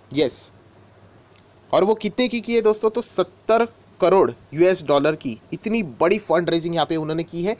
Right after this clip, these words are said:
बहुत ही मल्टीपल्स इन्वेस्टर हम लोग को देखने को मिल रहे हैं। मुझे ज़रूर कमेंट सेक्शन में आप बता देना कि कौन कौन से इन्वेस्टर के through इन्होंने पैसा उठाया।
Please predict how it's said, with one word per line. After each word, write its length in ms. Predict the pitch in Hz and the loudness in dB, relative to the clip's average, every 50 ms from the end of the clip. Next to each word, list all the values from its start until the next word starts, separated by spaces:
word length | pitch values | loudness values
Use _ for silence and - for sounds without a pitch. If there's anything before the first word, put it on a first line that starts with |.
| - - - _ _ - | -10 -18 -20 _ _ -2
बहुत 220 | 151 165 180 190 233 | 2 2 2 2 2
ही 40 | 214 | 0
मल्टीपल्स 600 | 185 180 175 170 202 185 196 196 190 190 - - - - - - - - | 0 0 0 0 0 0 0 0 0 -2 -4 -10 -18 -20 -20 -20 -10 -4
इन्वेस्टर 440 | 165 175 175 175 185 - - 190 180 | -2 0 2 2 2 2 2 0 0
हम 120 | 170 165 | 2 0
लोग 100 | 165 170 | 0 0
को 80 | 170 175 | 0 0
देखने 220 | 160 143 165 170 | 0 0 -2 -4
को 100 | 160 180 | -2 0
मिल 60 | 170 | 0
रहे 60 | 170 185 | 0 0
हैं। 60 | 175 | 0
मुझे 180 | 170 160 185 | 0 0 0
ज़रूर 300 | 165 139 165 170 190 233 | 0 2 2 2 2 2
कमेंट 240 | - 208 185 - 208 | 2 2 2 2 0
सेक्शन 280 | - 214 - - 208 196 | -2 -4 -2 -2 0 0
में 60 | 196 | 0
आप 80 | 180 175 | 0 0
बता 220 | 156 147 135 175 | 0 0 0 0
देना 200 | 170 185 180 202 208 - - - - - | 0 0 -2 -2 -4 -6 -12 -16 -8 -8
कि 80 | 208 | -6
कौन 240 | 202 - 180 185 196 | -2 0 0 0 2
कौन 160 | - 208 208 | 0 -2 0
से 100 | 190 220 | 0 0
इन्वेस्टर 460 | - - 170 165 170 170 - 196 170 | -2 -2 -2 -2 -2 -2 -2 -4 -6
के 120 | - - 180 | -4 -6 -4
through 220 | - 170 170 160 | -2 0 0 0
इन्होंने 260 | 135 143 160 165 170 | 2 0 0 0 0
पैसा 300 | 165 - 143 131 - 170 | 2 0 0 0 2 0
उठाया। 360 | 143 139 131 139 123 113 107 | 0 0 0 0 0 0 0